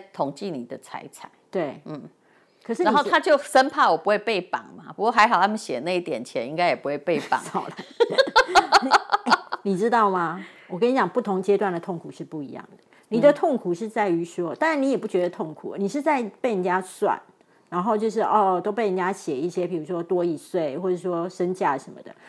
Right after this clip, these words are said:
Speaker 2: 可是你知道吗？
Speaker 1: 多一岁我已经，我无所谓。
Speaker 2: 无所谓了，OK。可是你知道吗？
Speaker 1: 嗯。
Speaker 2: 后面的，后面的小朋友们，包含我，你知道吗？是没有人要写的。你知道没有人要写，跟一直狂背写，其实都是不容易的。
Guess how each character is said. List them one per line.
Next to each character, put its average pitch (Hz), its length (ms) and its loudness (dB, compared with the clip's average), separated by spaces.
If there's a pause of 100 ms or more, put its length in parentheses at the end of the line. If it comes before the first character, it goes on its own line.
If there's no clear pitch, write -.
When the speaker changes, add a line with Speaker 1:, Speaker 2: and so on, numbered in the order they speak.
(160)
Speaker 2:
可 262 80 0
是 381 140 2
你 247 120 2
知 - 60 -6
道 247 60 4
吗？ 262 60 6
Speaker 1:
多 214 100 8
一 190 40 8
岁 190 200 8
我 147 80 4
已 139 60 -2
经， 160 220 -6 (640)
我 165 140 -2
无 170 160 -2
所 131 240 0
谓。 - 140 4
Speaker 2:
无 - 20 0
所 170 120 2
谓 165 140 0
了， 151 100 -2
OK。 170 300 -4 (320)
可 214 80 -4
是 294 120 2
你 214 160 0
知 190 80 -4
道 196 100 0
吗？ 180 120 -2
Speaker 1:
嗯。 180 40 -4
Speaker 2:
后 311 180 2
面 302 200 0
的， 185 240 0
后 - 200 -4
面 277 200 0
的 214 120 0
小 - 160 -2
朋 185 140 -6
友 180 160 -6
们， 95 220 -12
包 226 120 0
含 170 240 -4
我， - 240 -10 (280)
你 196 60 -12
知 269 60 -4
道 320 60 -2
吗？ 294 100 -4
是 285 120 0
没 330 100 4
有 269 100 2
人 156 140 -2
要 196 160 4
写 - 340 -10
的。 - 140 -16 (320)
你 - 20 0
知 247 60 10
道 370 80 10
没 339 120 4
有 339 80 8 (120)
人 247 120 10
要 311 140 10
写， 196 240 4
跟 285 160 2
一 311 60 0
直 294 100 -2
狂 196 240 2
背 226 200 6
写， - 180 -4 (260)
其 - 140 -6
实 277 60 0
都 277 180 -6
是 269 180 -8
不 233 260 -2
容 170 260 4
易 220 320 6
的。 220 80 4